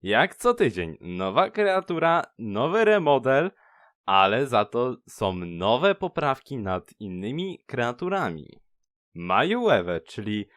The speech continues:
remodel, który wchodzi w ten piątek. Jak wynikło z ankiety na Discordzie, Majuewe będzie mieć wyraźniejszy motyw lian w kształcie serc.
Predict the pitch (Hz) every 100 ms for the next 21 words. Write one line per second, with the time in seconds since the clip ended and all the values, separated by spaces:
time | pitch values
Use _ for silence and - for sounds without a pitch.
0 | _ _ 98 98 123 180 208 - 95 87
1 | - - 90 90 - 101 120 165 - 117
2 | 151 185 190 139 98 - 78 - - _
3 | _ _ 101 101 165 214 240 202 - 110
4 | 92 104 110 104 98 196 170 123 98 92
5 | - 92 85 90 113 - _ _ - 90
6 | 175 214 202 160 147 127 123 107 104 92
7 | 185 214 143 131 110 - 92 110 - 120
8 | - 98 101 101 98 120 165 - - -
9 | 98 95 110 - 90 82 - -